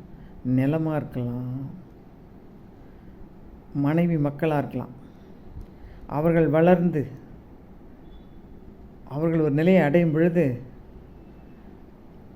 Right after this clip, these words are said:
நம்ம முழுசா கவனிக்காம போயிட்டான்னு வச்சுக்கோங்களேன், இந்த பற்றுதல் அல்லது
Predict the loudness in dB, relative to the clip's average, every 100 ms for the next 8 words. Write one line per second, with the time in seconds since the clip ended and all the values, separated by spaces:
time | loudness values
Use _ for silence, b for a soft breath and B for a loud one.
0 | -6 -2 0 2 0 2 2 2 4 2
1 | 4 6 6 4 2 2 0 0 -2 -4
2 | -6 -4 -2 0 0 -2 -4 -10 -14 -16
3 | -14 -14 -14 -14 -16 -16 -18 -8 -2 0
4 | 0 -2 -2 -4 -2 -2 0 0 0 0
5 | 0 0 0 -2 -8 -16 -20 -20 -20 -20
6 | B B 0 6 6 6